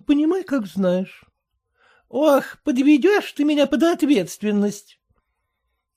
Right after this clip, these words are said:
"Занятие, ремесло, должность или служба.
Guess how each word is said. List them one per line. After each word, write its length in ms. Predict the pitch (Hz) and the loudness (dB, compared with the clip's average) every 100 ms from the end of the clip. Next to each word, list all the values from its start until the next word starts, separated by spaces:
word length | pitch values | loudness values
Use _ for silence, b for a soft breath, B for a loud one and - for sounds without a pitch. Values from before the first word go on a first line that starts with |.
| _ | _
"Занятие, 920 | 285 269 247 269 254 247 262 320 349 330 | -6 -4 -2 2 2 2 0 0 2 0
ремесло, 840 | 214 269 262 254 - 277 370 269 - | -4 -2 0 0 0 0 0 -2 -6
должность 720 | 269 254 339 311 247 302 - | -4 0 0 -2 -4 -8 -4
или 140 | 262 | -4
служба. 720 | 254 - 202 196 175 202 208 | -4 -4 -4 -4 -6 -6 -6